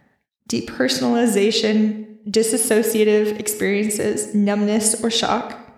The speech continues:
attacking or blaming others, conflicts with other people, isolation, feeling alienated, impairment in problem-solving ability. So,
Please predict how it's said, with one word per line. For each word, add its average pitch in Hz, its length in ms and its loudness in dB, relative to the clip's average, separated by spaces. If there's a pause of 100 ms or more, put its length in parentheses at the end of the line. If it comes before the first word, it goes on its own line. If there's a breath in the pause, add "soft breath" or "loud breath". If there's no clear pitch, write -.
(600)
attacking 214 500 0
or 202 80 0
blaming 208 400 -2
others, 226 380 2 (400)
conflicts 226 520 0
with 233 120 -4
other 214 240 -2
people, 214 560 -4
isolation, 214 840 2
feeling 202 400 0
alienated, 185 840 -2 (640 loud breath)
impairment 214 760 2
in 202 280 2
problem-solving 196 840 0
ability. - 760 -8 (1700)
So, 185 640 0